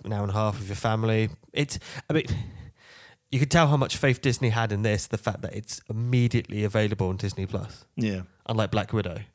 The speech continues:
Speaker 1: which we'll
Speaker 2: Yeah.
Speaker 1: talk about in a moment. But
Speaker 2: Yeah,
Speaker 1: yeah.
Speaker 2: um, a good, a good portion of, of films that were supposed to go to cinema or even got to cinema had a Premier Access element to it. And this is the only one other than,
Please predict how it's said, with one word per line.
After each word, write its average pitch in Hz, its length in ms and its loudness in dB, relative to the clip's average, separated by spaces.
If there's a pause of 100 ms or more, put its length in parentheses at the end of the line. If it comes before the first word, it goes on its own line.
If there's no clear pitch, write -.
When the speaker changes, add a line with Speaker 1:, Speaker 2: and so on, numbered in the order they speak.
Speaker 1:
which 117 140 -6
we'll 110 100 -2
Speaker 2:
Yeah. 107 40 -6
Speaker 1:
talk 104 140 -2
about 95 140 -4
in 92 40 -8
a 95 40 -6
moment. 92 380 -4
But 98 100 -2
Speaker 2:
Yeah, 107 160 -6
Speaker 1:
yeah. 120 120 0
Speaker 2:
um, 139 140 0
a 139 160 0
good, 156 240 0
a 139 100 -2
good 135 220 -2
portion 139 380 0
of, 101 280 -6 (120)
of 110 200 -6
films 104 360 -4
that 107 240 -8
were 120 140 -2
supposed 117 420 -4
to 120 40 -10
go 107 140 -6
to - 160 -14
cinema 98 380 -4
or 131 160 -2
even 120 180 -2
got 113 220 -4
to 113 80 -10
cinema 95 360 -6
had 104 140 -8
a 104 40 -10
Premier 98 320 -8
Access - 440 -8 (300)
element 98 360 -6
to 104 180 -4
it. 80 140 -10 (380)
And 107 220 -2
this 107 160 -2
is 98 140 -10 (140)
the 127 200 -6
only 113 320 0
one 98 440 -4 (280)
other 101 260 -4
than, 92 480 -8